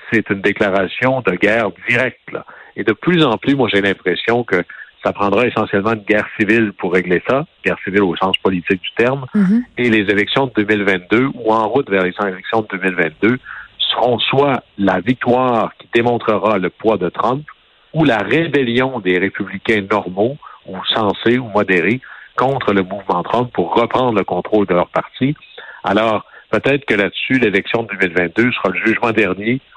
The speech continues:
Speaker 1: ou le jugement premier du phénomène Trump. Ça va être intéressant à suivre.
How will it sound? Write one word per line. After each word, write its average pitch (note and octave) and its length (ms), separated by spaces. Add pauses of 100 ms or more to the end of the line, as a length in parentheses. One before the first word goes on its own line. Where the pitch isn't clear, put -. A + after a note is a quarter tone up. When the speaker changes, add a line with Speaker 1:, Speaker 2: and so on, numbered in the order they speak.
Speaker 1:
ou D3 100
le C3+ 80
jugement A#2+ 360
premier G#2 480 (240)
du - 120
phénomène F2+ 400
Trump. A#2+ 340 (280)
Ça F#2+ 80
va F#2 80
être F2 100
intéressant E2 420
à D#2+ 80
suivre. - 240